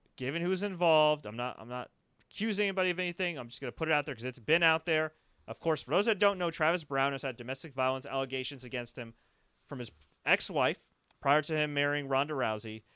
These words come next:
Uh, she did post pictures, uh, a couple years back of what looked like physical abuse. Now, I don't know the situation. I don't know the deal. Travis wasn't charged.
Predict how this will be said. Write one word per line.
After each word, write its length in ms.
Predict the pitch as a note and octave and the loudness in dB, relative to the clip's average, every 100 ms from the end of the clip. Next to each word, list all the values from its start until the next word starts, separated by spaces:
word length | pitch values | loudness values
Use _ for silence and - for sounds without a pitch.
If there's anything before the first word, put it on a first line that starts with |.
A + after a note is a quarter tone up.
| _ | _
Uh, 160 | - A2 | -4 -4
she 140 | A2 | -4
did 220 | A#2+ F3 | -4 -4
post 320 | - F3+ F3+ - | 0 0 0 -4
pictures, 680 | F#3 - F3+ D#3 D#3+ - _ _ - | -4 -2 -4 -4 -6 -12 _ _ -6
uh, 200 | A#2 A#2 | -2 -2
a 40 | A#2+ | -2
couple 280 | D#3+ D#3 D#3+ | -2 -2 -4
years 240 | D#3+ D3 | -6 -4
back 380 | C3+ C#3+ C3+ - | 2 4 2 -2
of 260 | B2 A2 A2+ | -4 -4 -6
what 200 | B2+ - _ _ _ _ _ - _ | -8 -8 _ _ _ _ _ -20 _
looked 300 | A2+ F3 - | -2 -2 2
like 240 | F3 F3 - | 2 2 2
physical 380 | F3 E3 F3+ | -6 -4 -4
abuse. 420 | E3+ E3+ F#3+ E3+ D#3 | -4 -6 -10 -8 -4
Now, 160 | C3 - | -4 -4
I 100 | A2+ | -8
don't 100 | C3 | -4
know 120 | D3+ | -4
the 60 | |
situation. 720 | D3+ E3+ - E3 E3+ - E3+ E3 _ _ | -4 -8 -6 -2 -2 -2 -8 -12 _ _
I 180 | G#2+ C3 | 0 2
don't 140 | D#3 | 2
know 120 | D#3+ | 2
the 100 | D#3 | 0
deal. 420 | C#3+ D3+ D#3 D3 - _ _ _ _ - | -2 -2 -2 -2 -8 _ _ _ _ -4
Travis 380 | D#3 D3 D3 | 2 2 2
wasn't 260 | C#3 A#2 A2+ | -6 -8 -2
charged. 560 | F#3+ G#3 G#3 G3 - | 8 10 10 6 -6